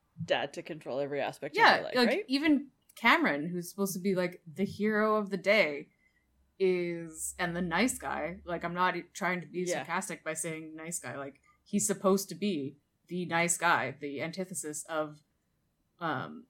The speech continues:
Speaker 2: the Andrew Keegan, but
Speaker 1: Yeah.
Speaker 2: he is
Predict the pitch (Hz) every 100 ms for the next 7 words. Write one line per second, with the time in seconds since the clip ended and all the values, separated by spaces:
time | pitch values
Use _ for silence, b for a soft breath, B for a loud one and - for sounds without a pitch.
0 | _ 185 170 156 - _ 180 165 170 190
1 | 165 147 147 - _ _ _ - 180 160
2 | 156 131 - _ _ _ - 196 185 175
3 | 170 165 160 -